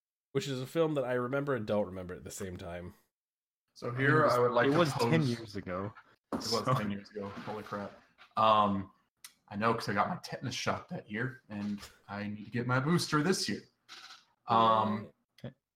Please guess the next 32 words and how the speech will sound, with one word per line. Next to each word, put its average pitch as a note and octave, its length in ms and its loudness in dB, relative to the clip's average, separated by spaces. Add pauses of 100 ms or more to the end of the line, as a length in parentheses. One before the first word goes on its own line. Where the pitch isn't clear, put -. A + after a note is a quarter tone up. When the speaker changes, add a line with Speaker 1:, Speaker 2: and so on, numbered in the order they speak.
(880)
Speaker 2:
so, A#2+ 420 2
uh, G#2+ 640 2 (540)
all A#2 120 2
right. - 260 -2 (340)
The B2+ 60 -4
beginning D#3+ 540 2
of C#3+ 80 2
Iron A2+ 340 4
Man. - 260 -8 (840)
So D3 560 0 (280)
here's G3 180 -4
something G3 320 2
that D3 80 0
I C3 80 4
never, B2 360 2
and C3 120 2
I C3 60 4
was C3 120 0
talking F#3 260 2
to G#2 60 -8
Ray G#2+ 200 -4
about G#2 240 -8
this G2+ 140 -14
the A2 80 -10
other G#2 120 -8
day, G2 200 -6
and G2 120 -10
he B2+ 180 -8
also A2 400 -8
couldn't B2+ 340 -6
really C3+ 240 -4
remember. D3 520 -10